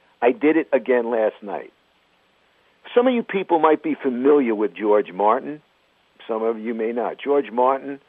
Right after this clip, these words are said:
was a terrific New York Giant. Defensive end for the New York Giants on their very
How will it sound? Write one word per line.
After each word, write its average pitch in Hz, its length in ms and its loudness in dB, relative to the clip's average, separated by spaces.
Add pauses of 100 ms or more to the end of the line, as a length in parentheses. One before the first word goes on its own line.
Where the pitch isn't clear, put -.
(960)
was 113 180 0
a 104 160 -6 (220)
terrific 127 600 0
New 113 160 -6
York 107 300 -2 (100)
Giant. 78 360 -16 (2000)
Defensive 120 500 -8
end 123 180 -2
for 101 80 -16
the 98 120 -12
New 110 120 -8
York 113 280 -6
Giants 113 440 -6
on 104 180 -8
their 95 140 -6
very 117 300 -2